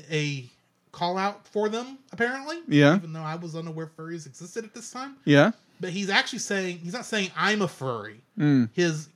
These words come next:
Speaker 1: 'cause, you know, his speech impediment is affecting how he's talking.
Speaker 2: Yeah.
Speaker 1: He's actually saying, "I'm all furry."
Speaker 2: I'm all fur-
Speaker 1: As in he's
Speaker 2: That
Speaker 1: covered
Speaker 2: makes
Speaker 1: in fur.
Speaker 2: sense. That makes
Speaker 1: He's not
Speaker 2: sense.
Speaker 1: saying, "I'm a furry."
Speaker 2: Ah.
Speaker 1: He's saying, "I'm all furry."
Speaker 2: It makes sense.
Speaker 1: Yeah.
Speaker 2: Well, the,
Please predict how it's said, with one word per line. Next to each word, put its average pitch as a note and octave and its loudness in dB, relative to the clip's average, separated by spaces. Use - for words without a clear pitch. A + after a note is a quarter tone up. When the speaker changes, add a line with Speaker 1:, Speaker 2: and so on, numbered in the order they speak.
Speaker 1:
'cause, D3 -4
you D#3 -4
know, C#3 -4
his C#3+ -8
speech B3+ -8
impediment D3+ 0
is B2+ -10
affecting D3 -6
how C#3 -8
he's A2 -12
talking. D3 -4
Speaker 2:
Yeah. D#3+ 6
Speaker 1:
He's F#3 -8
actually A3 -2
saying, E3 -4
"I'm E3 -2
all F3 2
furry." A2 -8
Speaker 2:
I'm D3+ 10
all D3 12
fur- - -2
Speaker 1:
As D3 2
in E3 0
he's D3+ -6
Speaker 2:
That - -18
Speaker 1:
covered A#3 12
Speaker 2:
makes A3+ 10
Speaker 1:
in G#3 10
fur. B3+ 12
Speaker 2:
sense. - -8
That G3 10
makes G#3 10
Speaker 1:
He's E3+ 2
not F3 10
Speaker 2:
sense. - 2
Speaker 1:
saying, F#3 2
"I'm E3 0
a D#3+ 2
furry." - -8
Speaker 2:
Ah. D3 8
Speaker 1:
He's E3+ -10
saying, G#3+ 0
"I'm D#4+ -2
all D#4 -2
furry." D#4+ 0
Speaker 2:
It D#4+ 10
makes C#4 12
sense. E4 6
Speaker 1:
Yeah. A#3+ 6
Speaker 2:
Well, G3+ 4
the, E3+ -2